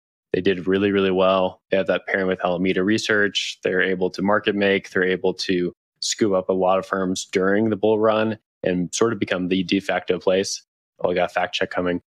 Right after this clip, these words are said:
And then out of it, they've done really well scooping up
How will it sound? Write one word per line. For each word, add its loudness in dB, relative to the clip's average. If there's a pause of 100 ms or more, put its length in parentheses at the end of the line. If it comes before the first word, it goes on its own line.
(240)
And 0
then 0
out 0
of 0
it, 2
they've 2
done -2
really 2
well 2
scooping -2
up -2